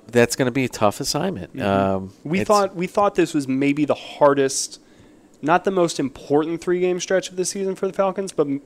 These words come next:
Speaker 2: probably the hardest three-game stretch coming into the season, that you're through two games and you're one and one is, is really good, and that you can potentially start out two and one with three really good teams who are playoff caliber teams.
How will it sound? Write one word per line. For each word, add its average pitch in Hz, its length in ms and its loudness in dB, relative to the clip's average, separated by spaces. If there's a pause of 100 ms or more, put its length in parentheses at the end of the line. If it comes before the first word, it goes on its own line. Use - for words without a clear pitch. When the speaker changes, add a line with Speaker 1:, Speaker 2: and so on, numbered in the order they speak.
(180)
Speaker 2:
probably 156 400 0
the 131 100 -2
hardest - 800 -2
three-game 185 380 -2
stretch 196 340 -2
coming 147 280 -4
into 135 200 -2
the 139 140 0
season, 170 420 -4 (340)
that 139 280 0
you're 156 180 2
through 165 300 -2
two 170 180 -6
games 151 320 2
and 135 80 -2
you're 123 140 0
one 127 180 -2
and 123 160 -4
one 135 320 -2 (480)
is, 127 340 0
is 127 160 -2
really 131 360 2
good, 110 280 -10 (260)
and 127 140 -2
that 127 280 -2
you 143 180 -4
can 143 240 -2
potentially 139 640 -2
start 131 280 0
out 120 200 -4
two 165 180 0
and 160 140 2
one 127 380 -2 (560)
with 131 320 -2
three 160 360 -4
really 147 440 2
good 135 320 -2
teams 139 600 -4 (140)
who 123 300 -4
are 120 240 2
playoff 127 580 -2
caliber 139 500 -2
teams. 185 540 -6